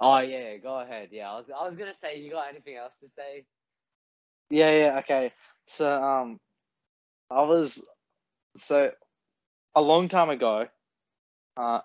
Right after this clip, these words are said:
Speaker 2: in fact, not that long ago, probably, like, two years ago now,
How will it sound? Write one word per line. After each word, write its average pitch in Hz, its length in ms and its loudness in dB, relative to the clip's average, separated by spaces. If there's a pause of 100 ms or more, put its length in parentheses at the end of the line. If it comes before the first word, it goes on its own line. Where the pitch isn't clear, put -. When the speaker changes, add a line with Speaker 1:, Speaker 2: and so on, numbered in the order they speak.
(120)
Speaker 2:
in 143 100 0
fact, 135 300 -2
not 135 160 -2
that 113 180 2
long 113 160 -6
ago, 101 260 -6 (640)
probably, 131 280 2
like, 120 280 4 (340)
two 127 100 0
years 117 260 -2
ago 117 160 -2
now, 110 300 -2